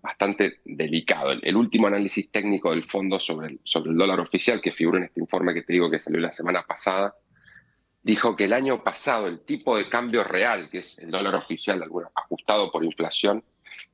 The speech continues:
debió haber sido entre un quince y un veinte por ciento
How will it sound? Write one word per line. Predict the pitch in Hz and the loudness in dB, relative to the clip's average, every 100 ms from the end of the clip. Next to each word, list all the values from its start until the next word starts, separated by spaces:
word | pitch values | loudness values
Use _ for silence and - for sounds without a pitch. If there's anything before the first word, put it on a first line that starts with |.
| - | 2
debió | 101 117 | 6 6
haber | 123 113 | 6 2
sido | - - 120 113 | 0 4 6 4
entre | 101 | 2
un | 107 104 | -2 0
quince | 143 165 165 131 | 4 4 4 0
y | 113 | 0
un | 120 120 | 0 2
veinte | 135 131 135 | 2 2 0
por | - 95 | 2 0
ciento | - 123 107 - 90 | 2 0 0 -4 -8